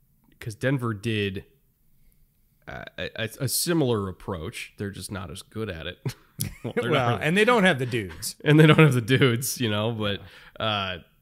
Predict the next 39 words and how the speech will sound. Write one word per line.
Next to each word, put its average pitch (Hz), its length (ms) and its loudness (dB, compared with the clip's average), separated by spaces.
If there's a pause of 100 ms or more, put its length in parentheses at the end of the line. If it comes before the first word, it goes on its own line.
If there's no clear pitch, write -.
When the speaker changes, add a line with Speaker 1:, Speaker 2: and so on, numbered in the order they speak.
Speaker 1:
like, 101 260 -10
I, 117 300 -2 (880)
again, 113 260 -2
everything 156 480 -2
about 113 240 -2
the 98 60 -14
tape - 400 -10
in 80 80 -16
this 76 160 -18
game 64 240 -16
points - 440 -16
to, 62 340 -20 (680)
boy, 80 420 -10 (300)
Jalen's 110 480 -4
gonna 90 180 -14
have - 240 -16
to - 80 -20
keep - 320 -18
up, - 240 -20 (280)
right? 65 320 -12 (440)
Um, 71 440 -12 (520)
and 113 120 -4
that 113 160 -2
brings 113 200 -4
us 101 160 -10
to 113 60 -8
the 107 60 -6
flip 120 240 -8
side 98 180 -10
of 90 80 -10
this 90 160 -14
one, - 140 -14
Eagles 110 300 -8
offense 101 340 -10
versus 90 200 -16
Dolphins 87 440 -14
D. 95 320 -8
If - 100 -14
there's, 117 260 -8